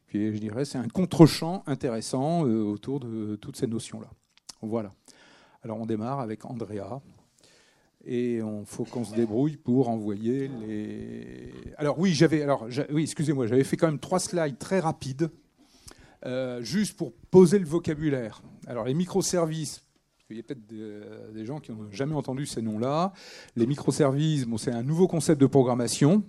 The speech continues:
lancé en deux mille onze, donc c'est, ça n'a même pas dix ans, où l'idée est de découper, euh, une application en série de modules autonomes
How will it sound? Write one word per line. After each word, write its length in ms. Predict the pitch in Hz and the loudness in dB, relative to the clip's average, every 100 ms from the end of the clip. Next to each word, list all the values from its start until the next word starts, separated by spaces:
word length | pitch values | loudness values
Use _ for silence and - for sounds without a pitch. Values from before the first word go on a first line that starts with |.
| - - | -6 -10
lancé 400 | 117 117 - 135 | -6 -6 -4 -6
en 140 | 123 | -4
deux 100 | 110 | -2
mille 220 | 113 120 113 | -2 0 2
onze, 380 | 113 151 139 - - | 4 4 0 -12 -20
donc 100 | 110 - | -20 -20
c'est, 320 | - 107 127 | -14 -14 -14
ça 100 | 127 | -14
n'a 60 | 117 | -10
même 160 | 117 131 | -10 -10
pas 140 | 131 | -14
dix 280 | 113 123 113 | -14 -10 -8
ans, 220 | 156 202 _ - - - - - - | -6 -8 _ -20 -20 -20 -20 -20 -10
où 140 | 135 | -6
l'idée 500 | 147 165 175 175 147 - - - | -2 2 6 6 6 0 -14 -4
est 180 | 143 127 | -2 0
de 140 | 127 | 0
découper, 920 | 110 170 180 180 180 170 160 151 135 - | 4 4 4 0 2 4 4 2 0 -4
euh, 720 | 117 113 110 107 107 107 117 | -4 -2 -2 -4 -6 -8 -4
une 140 | 156 156 | 0 0
application 560 | 156 147 123 - 196 | -2 -4 -4 -2 0
en 40 | 135 | 0
série 360 | - 151 170 | 0 0 2
de 60 | 165 | 2
modules 320 | 139 160 180 | 4 6 8
autonomes 560 | 160 151 139 151 190 | 8 8 8 8 8